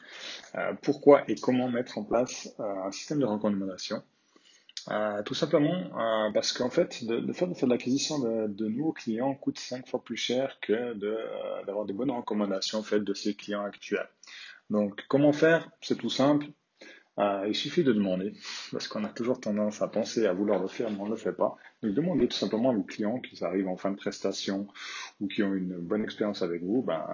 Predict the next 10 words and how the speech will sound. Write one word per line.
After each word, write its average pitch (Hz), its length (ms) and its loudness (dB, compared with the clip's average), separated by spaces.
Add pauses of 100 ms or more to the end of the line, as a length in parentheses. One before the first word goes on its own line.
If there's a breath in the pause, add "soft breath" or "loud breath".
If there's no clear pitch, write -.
(160)
est-ce - 100 -6
que - 120 -2
vous 110 80 -2
connaissez 101 360 -2
dans 107 100 0
votre 101 180 -2
entourage 95 400 -4
quelqu'un 95 360 -6
qui - 140 -16
serait, - 320 -8